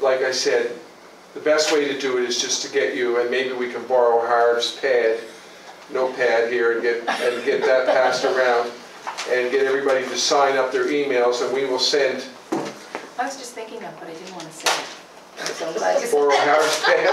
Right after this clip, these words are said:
Speaker 1: uh,
Speaker 2: <laughs>
Speaker 1: and, and get you to sign up, and, um,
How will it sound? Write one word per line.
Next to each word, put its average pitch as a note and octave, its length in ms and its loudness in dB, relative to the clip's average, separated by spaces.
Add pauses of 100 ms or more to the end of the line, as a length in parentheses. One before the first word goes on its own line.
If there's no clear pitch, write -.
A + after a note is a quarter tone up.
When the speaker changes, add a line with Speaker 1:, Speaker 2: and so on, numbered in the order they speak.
(380)
Speaker 1:
uh, - 880 0
Speaker 2:
<laughs> - 60 -4
Speaker 1:
and, C#3+ 340 2 (140)
and C#3+ 60 0
get E3+ 200 2
you D#3+ 100 0
to C#3+ 100 0
sign D#3 420 4
up, C#3 280 2 (640)
and, C#3 360 2
um, C3+ 440 2